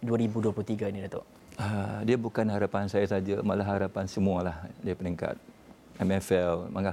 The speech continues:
Speaker 2: mungkin peringkat, uh, para penyokong dan penonton bola sepak di peringkat negara kita, bahawa, uh, kolaborasi antara Astro dan M F L ini akan dapat mempertingkatkan lagi, uh, bu-, nilai komersialnya, yang mana nilai komersial berting-, meningkat,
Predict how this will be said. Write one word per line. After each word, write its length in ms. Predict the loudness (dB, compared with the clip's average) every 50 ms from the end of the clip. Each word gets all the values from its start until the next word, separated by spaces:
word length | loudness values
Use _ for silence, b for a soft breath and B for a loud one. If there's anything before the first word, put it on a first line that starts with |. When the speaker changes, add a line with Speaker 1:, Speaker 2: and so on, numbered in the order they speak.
| -2 -2
Speaker 2:
mungkin 400 | -4 -4 -2 0 0 0 0 -2 -2
peringkat, 400 | -2 0 0 0 2 0 0 -2 -2 -6 -6
uh, 400 | -2 0 0 2 2 0 0 -2 -4 -6 -8 -12 -20 -8 -4
para 160 | -2 -2 0
penyokong 480 | 0 0 0 0 0 2 2 2 2 2
dan 80 | 0
penonton 320 | 0 2 2 2 2 2 2
bola 160 | 2 2 2
sepak 320 | 2 2 2 0 0 0
di 40 | -2
peringkat 200 | -2 0 0 0
negara 280 | 2 2 2 2 2 2
kita, 320 | 0 0 -2 -4 -4 -4 -6 -10 B B B B B B B B B B B B -20 -12 -4 0
bahawa, 560 | 2 2 4 4 4 6 6 6 4 2 2 2 4
uh, 300 | 4 6 6 6 6 4 4 2
kolaborasi 720 | 2 4 6 6 6 4 2 0 0 0 2 2 2 2 2
antara 480 | 2 2 4 6 6 6 6 4 4
Astro 480 | 2 0 0 -2 -2 0 2 4 4 4
dan 160 | 4 4 2
M 160 | 2 2 2
F 40 | 4 4
L 160 | 6 6 4
ini 320 | 4 2 0 0 -2 -4 -8 -12 -16 -18 B B B B B B B B -6 -4
akan 320 | -4 -2 0 0 2 2
dapat 320 | 2 2 2 0 0 0 -2 -8 -6 -2
mempertingkatkan 720 | 0 0 0 2 2 0 2 4 2 2 2 2 0 2
lagi, 480 | 2 2 2 0 0 0 0 0 -2 -4 -2 0
uh, 320 | 2 4 4 4 4 2
bu-, 240 | -2 -2 -6 -8 -10 -2
nilai 240 | 2 4 6 6 6
komersialnya, 640 | 4 4 2 2 2 4 4 4 4 2 0 -2 0
yang 160 | 2 2 4
mana 320 | 4 6 6 6 4 4 4
nilai 240 | 4 4 4 4
komersial 400 | 4 2 2 2 4 4 4 4
berting-, 400 | 4 2 2 2 2 0 2 2
meningkat, 480 | 2 2 4 4 4 4 2 2 2